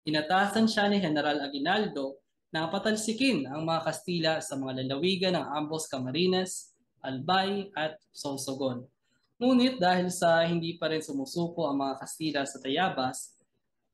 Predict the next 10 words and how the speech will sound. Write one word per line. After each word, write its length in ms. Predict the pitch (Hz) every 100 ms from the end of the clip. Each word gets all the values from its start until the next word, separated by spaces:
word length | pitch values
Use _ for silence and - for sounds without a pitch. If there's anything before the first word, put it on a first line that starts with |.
| _
ah, 520 | - 156 151 143 143 139 135 - - -
Tayabas 560 | 185 214 151 151 - 151 160
being 400 | 156 160 151 143
the 160 | 143 139
last 560 | 156 185 - - -
province 480 | - 151 156 160 143
bago 240 | 147 139 135
makarating 480 | 135 139 135 135
sa 160 | 135 135
Bicol, 480 | 156 175 - 127